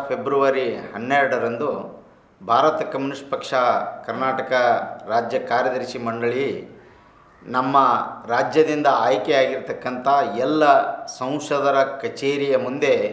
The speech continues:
ಪ್ರತಿಭಟನೆಯನ್ನು ಹಮ್ಮಿಕೊಂಡಿದೆ.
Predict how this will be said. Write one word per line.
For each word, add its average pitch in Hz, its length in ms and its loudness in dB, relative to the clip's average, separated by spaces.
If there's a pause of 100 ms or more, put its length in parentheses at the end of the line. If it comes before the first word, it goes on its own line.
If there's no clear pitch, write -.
(640)
ಪ್ರತಿಭಟನೆಯನ್ನು 143 1040 0
ಹಮ್ಮಿಕೊಂಡಿದೆ. 104 1000 -6